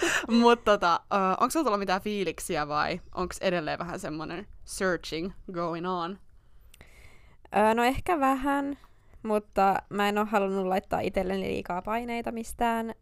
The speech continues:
Speaker 2: tulevaisuudesta, et mä, mä oon kyllä edelleen sellaisella fiiliksellä, että, et asiat tapahtuu sit, kun niitten pitää tapahtua, ja tavallaan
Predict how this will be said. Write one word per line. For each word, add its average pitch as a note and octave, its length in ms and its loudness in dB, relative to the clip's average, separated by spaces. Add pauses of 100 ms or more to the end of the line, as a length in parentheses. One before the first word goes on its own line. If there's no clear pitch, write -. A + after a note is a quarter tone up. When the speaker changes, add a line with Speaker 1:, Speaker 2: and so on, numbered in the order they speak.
(120)
Speaker 2:
tulevaisuudesta, G#3 880 0
et - 160 -2
mä, F#3 180 2 (640)
mä G3 160 4
oon F#3+ 100 4
kyllä F3+ 280 2 (500)
edelleen G3+ 520 8
sellaisella F3+ 420 4
fiiliksellä, - 680 -2
että, - 460 -4 (920)
et - 340 -12 (560)
asiat G#3 420 4
tapahtuu A#3 560 6
sit, - 160 -6
kun F#3 140 -2
niitten F#3+ 300 -4
pitää - 340 -8
tapahtua, B3 840 2 (160)
ja F3+ 380 2 (760)
tavallaan E3 680 2